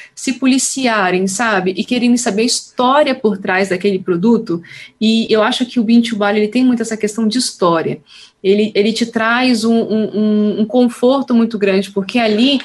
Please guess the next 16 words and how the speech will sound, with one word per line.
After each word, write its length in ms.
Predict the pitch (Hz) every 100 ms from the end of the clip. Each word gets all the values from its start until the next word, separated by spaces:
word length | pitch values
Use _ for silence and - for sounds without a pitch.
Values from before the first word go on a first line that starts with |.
| - -
se 120 | -
você 220 | 202 220 247
olhar 160 | 240
as 120 | 233 233
embalagens, 760 | 220 202 196 247 233 208 202
vão 140 | 220
te 100 | 233
dizer, 300 | 233 233 208
"Olha, 380 | 208 233 202 180 - - -
eu 180 | 233
compro 360 | 233 240 262 247
o 40 |
cacau 320 | 233 208 240 233
da 100 | 226
fazenda 500 | 226 214 226 233 294
tal, 540 | - 247 220 202 196